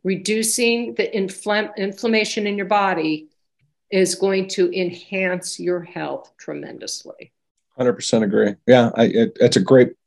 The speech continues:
Speaker 2: a great message for people to take away from all that we've talked about. And I can't recommend your book enough. I hope, you know, A Toxic Brain, Revelations from a Health Journey is a great read. It will,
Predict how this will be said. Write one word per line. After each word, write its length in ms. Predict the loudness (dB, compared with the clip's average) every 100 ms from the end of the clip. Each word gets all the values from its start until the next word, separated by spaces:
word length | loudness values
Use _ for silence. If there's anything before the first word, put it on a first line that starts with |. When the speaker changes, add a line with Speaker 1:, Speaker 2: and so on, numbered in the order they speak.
| 0
Speaker 2:
a 60 | 0
great 360 | 4 6 6
message 440 | 4 4 0 -2 -6
for 140 | -8
people 300 | 0 0 2
to 80 | 0
take 220 | 0 2
away 180 | 2 2
from 160 | 2 2
all 180 | 2 2
that 100 | 0
we've 140 | -2
talked 260 | -2 -2 -2
about. 260 | -2 -2
And 120 | 0 0
I 80 |
can't 280 | 4 4 6
recommend 420 | 6 4 4 2
your 80 | 2
book 200 | -2 -4
enough. 360 | 0 4 4 4
I 140 | -4 -2
hope, 220 | -2 -2 -10 -20 -18 -16 -4
you 80 | -2
know, 180 | 0 0
A 60 |
Toxic 520 | 2 6 4 4 0 -2 _ _ 4
Brain, 480 | 8 8 8 4 0
Revelations 680 | 0 4 6 4 2 -2 -6 -10 _ _ _
from 240 | -2 0
a 80 | 4
Health 260 | 4 2 0
Journey 400 | -4 0 0 0
is 220 | -2 -2
a 60 |
great 540 | -2 -2 2 6 6 4
read. 420 | 4 6 6 4
It 200 | 0 0
will, 240 | 2 2